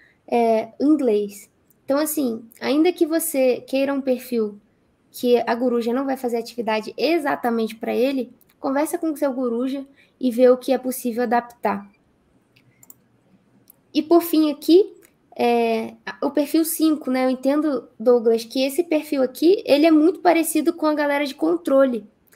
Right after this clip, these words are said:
né? Tem administração e gestão pública, direito administrativo, afo, auditoria governamental. Me parece um perfil que a galera de controle conseguiria levar bem, né? Mas precisaria aí encarar estrutura do mercado de valores, que é algo que provavelmente você não estudou.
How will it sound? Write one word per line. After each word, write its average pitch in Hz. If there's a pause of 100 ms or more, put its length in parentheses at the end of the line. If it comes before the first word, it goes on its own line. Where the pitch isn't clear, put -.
(300)
né? 247
Tem 254
administração 277
e 285
gestão 262
pública, 254
direito 240
administrativo, 233 (500)
afo, 269
auditoria 262
governamental. 277 (400)
Me 302
parece 320
um 285
perfil 269
que 285
a 285
galera 277
de 262
controle 262
conseguiria 262
levar 269
bem, 240 (280)
né? 226
Mas 262
precisaria 262
aí 233
encarar 269 (220)
estrutura 277
do 277
mercado 269
de 247
valores, 247
que -
é 226
algo 220
que 240
provavelmente 233
você 247
não 240
estudou. 247